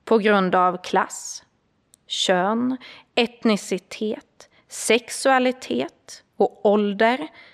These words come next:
Det hör samman med vår förmåga till jämförande,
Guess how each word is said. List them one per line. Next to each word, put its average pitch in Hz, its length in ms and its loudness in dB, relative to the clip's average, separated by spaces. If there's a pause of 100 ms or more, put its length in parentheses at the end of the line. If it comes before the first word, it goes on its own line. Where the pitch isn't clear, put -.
(720)
Det 208 100 2
hör 285 160 4
samman 233 640 4
med 196 120 2
vår 214 180 2
förmåga 269 640 4
till 175 300 -2
jämförande, 220 960 0